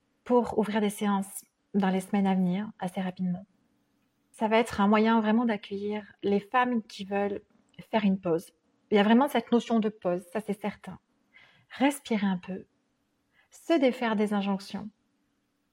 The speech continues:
et puis se découvrir aussi sans toute cette pression extérieure. Qui je suis si j'ai pas cette pression sur mes épaules ? Ça va être pour les femmes qui veulent tenter de nouvelles expériences avec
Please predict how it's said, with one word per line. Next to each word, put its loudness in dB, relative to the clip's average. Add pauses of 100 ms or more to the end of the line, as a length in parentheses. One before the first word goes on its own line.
(460)
et 2
puis -4
se -2
découvrir -2
aussi -6
sans -6
toute -10
cette -8
pression -6
extérieure. -6 (180)
Qui -4
je -4
suis -10
si -8
j'ai -6
pas -6
cette -8
pression -8
sur -8
mes -4
épaules ? -10 (1300)
Ça 4
va 8
être 2
pour 0
les 2
femmes 0
qui -6
veulent 0 (380)
tenter 0
de -2
nouvelles 2
expériences -6 (120)
avec -4